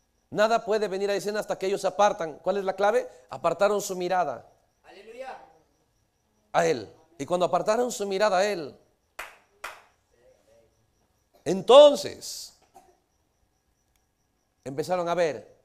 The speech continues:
Speaker 1: al que ellos habían herido, al que ellos habían traspasado, al que ellos habían afligido,
Speaker 2: Correcto.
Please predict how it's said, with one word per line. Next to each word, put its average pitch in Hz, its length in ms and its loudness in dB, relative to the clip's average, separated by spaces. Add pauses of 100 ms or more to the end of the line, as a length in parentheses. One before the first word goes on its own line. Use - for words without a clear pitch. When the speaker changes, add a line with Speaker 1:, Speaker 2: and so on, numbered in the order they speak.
(220)
Speaker 1:
al 139 140 -6
que 143 140 -6
ellos 156 200 -4
habían 135 300 -6
herido, 117 340 -10 (220)
al 143 160 -6
que 156 80 -4
ellos 165 180 -2
habían 151 220 -4
traspasado, 131 640 -4 (240)
al 147 160 -4
que 165 100 -2
ellos 165 220 -2
habían 147 280 -4
afligido, 120 500 -10 (220)
Speaker 2:
Correcto. 208 520 -20